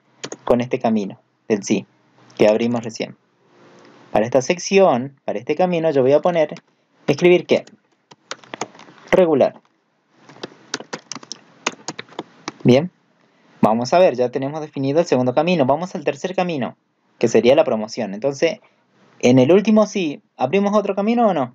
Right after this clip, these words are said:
Y sí, porque hay otra alternativa. Entonces, ¿cómo abrimos el camino? Con el sí no. Y vamos a poner sí no. Bien, se abrió otro camino.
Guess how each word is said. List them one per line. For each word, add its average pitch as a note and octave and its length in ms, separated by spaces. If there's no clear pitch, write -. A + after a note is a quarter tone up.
Y A#2+ 120
sí, A3 220
porque C3+ 240
hay E3+ 240
otra C#3 240
alternativa. B2 440
Entonces, B2+ 360
¿cómo E3+ 180
abrimos F#3+ 320
el F#3+ 80
camino? G3 380
Con D3 140
el A2+ 80
sí A2+ 140
no. F#2+ 160
Y D#3 60
vamos E3 180
a G3+ 80
poner G3 260
sí - 140
no. - 160
Bien, C#3+ 320
se D#3 160
abrió G3 360
otro G#3+ 480
camino. - 380